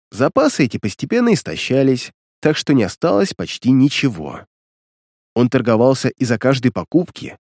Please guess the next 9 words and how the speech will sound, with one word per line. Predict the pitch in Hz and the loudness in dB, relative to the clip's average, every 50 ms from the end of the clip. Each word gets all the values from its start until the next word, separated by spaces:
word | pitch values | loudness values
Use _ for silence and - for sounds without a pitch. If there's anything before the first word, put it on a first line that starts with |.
| _ _ _ _ _ _ _ _ _ | _ _ _ _ _ _ _ _ _
и | - 117 | -4 -2
товарищи | - 113 123 165 220 233 180 - - - | 0 2 2 2 2 2 0 0 -2 -6
безжалостно | 82 85 123 127 - 180 190 190 185 - 180 165 | -4 -2 0 0 2 2 0 0 0 0 0 2
над | 165 160 151 | 4 2 2
ним | 143 143 160 165 165 | 4 2 2 2 2
смеялись, | - - 123 139 147 117 120 143 143 113 82 71 67 - - - _ _ _ _ - | 0 2 4 4 4 6 6 4 4 4 2 -2 -6 -10 -14 -14 _ _ _ _ -4
называя | 120 120 107 120 123 120 123 120 113 | -4 -2 0 0 0 2 2 2 2
его | 110 98 92 87 | 0 -2 -2 -6
скрягой | - - - 180 214 214 156 101 85 80 78 85 | -8 -4 -2 0 0 0 -2 -2 -6 -8 -8 -10